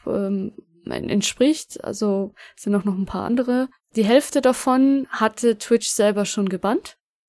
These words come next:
Man kann diese, ähm, Follower auch bannen, ohne dass man auf deren Seite geht. Da muss man einfach nur Hashtag, äh, ban und dann den Namen eingeben. Also das kann man machen, wenn man,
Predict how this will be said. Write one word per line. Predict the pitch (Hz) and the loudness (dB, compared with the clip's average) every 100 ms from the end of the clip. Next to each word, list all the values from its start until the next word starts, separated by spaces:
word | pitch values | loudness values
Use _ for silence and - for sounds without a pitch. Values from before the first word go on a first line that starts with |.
| _ _ - - - | _ _ -20 -18 0
Man | 226 226 | 2 2
kann | 220 226 240 285 277 | 2 2 4 4 2
diese, | - 254 240 254 240 233 233 226 - | 2 2 2 4 6 6 4 2 -2
ähm, | 226 220 220 220 214 208 - _ | -2 0 0 0 -2 -6 -10 _
Follower | - - 262 277 269 254 - | -4 4 6 6 6 4 2
auch | - 202 - | 2 0 -2
bannen, | - 214 233 285 277 262 - | -2 2 4 4 2 -2 -2
ohne | 240 262 262 240 | 2 4 4 2
dass | 233 - | -2 -2
man | 226 214 | -2 -2
auf | 208 190 - | -4 -6 -6
deren | 220 196 202 | -4 0 0
Seite | 185 196 254 294 | 0 0 0 -4
geht. | 277 277 277 | -2 -2 -2
Da | 240 | -4
muss | 220 214 | -4 -6
man | 214 202 | -6 -4
einfach | 202 202 - 208 - | -2 -4 -6 -8 -2
nur | 220 226 226 - - - _ _ - | 0 0 -2 -10 -20 -20 _ _ -4
Hashtag, | 208 220 - 220 208 208 - | -2 -2 -2 -2 -2 -6 -8
äh, | - 196 | -6 -4
ban | 175 214 220 233 233 | 2 4 6 4 2
und | - 202 196 | 0 -2 0
dann | 190 | -2
den | 190 190 185 | -2 -2 -4
Namen | - 208 233 339 | -2 0 2 2
eingeben. | 302 302 294 294 294 302 320 - - - | 2 -2 0 0 0 0 -2 -10 -12 -6
Also | 214 | 0
das | 214 - | 0 0
kann | - 247 | 2 6
man | 233 | 6
machen, | 262 294 285 262 | 6 4 4 4
wenn | 240 | 4
man, | 240 240 | 6 4